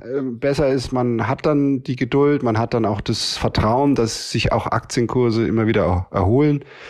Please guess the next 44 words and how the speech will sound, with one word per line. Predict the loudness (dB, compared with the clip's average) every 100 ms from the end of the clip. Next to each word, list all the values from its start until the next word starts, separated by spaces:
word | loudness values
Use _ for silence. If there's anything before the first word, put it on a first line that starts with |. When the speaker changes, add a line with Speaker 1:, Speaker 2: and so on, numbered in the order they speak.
| -20 -20 -18 -2
Speaker 2:
Ähm, | 2 2 2 -2 -8
das | -4 0
wäre | 2 2
Speaker 1:
Mhm. |
Speaker 2:
besser, | 2 2 4 4
aber | 2
wenn | 0
man's | 0 -4 -8
psychisch | -10 -2 0 2 2
sozusagen | 0 0 0 0 0
überhaupt | 0 0 0 -2 -6
nicht | -6
erträgt, | -4 0 0 -2 -6 -18 -16 -14 -16 -16 -4
dann | -2 0
ist | -2
es | -2 0
halt | 0 0 -2
dann | -2
doch | -2 -4
nicht | -4 -6
das | -6
Richtige. | -4 -4 -6 -8
Speaker 1:
Mhm. | -6 -4 -4 -8 -12 -12
Mhm. | -8 -6 -4
Also | -4 -2
Lebensqualität, | -2 -2 -2 -2 -2 -2 -4 -4 -2
äh, | 0 0 -2
spielt | -4 -4 -4
auch | -2
bei | -4
der | -2
Geldanlage | -2 -2 -2 -2 0 2
eine | 4
Speaker 2:
Ja, | 4
Speaker 1:
gewisse | 4 0 0
Rolle. | -2 0 2
Speaker 2:
auf | 2
jeden | 2
Fall. | 2 4
Speaker 1:
Sollte | 4 2
man | 0 0
nicht | -2
ganz | 0 0
vergessen. | 0 0 0 2 2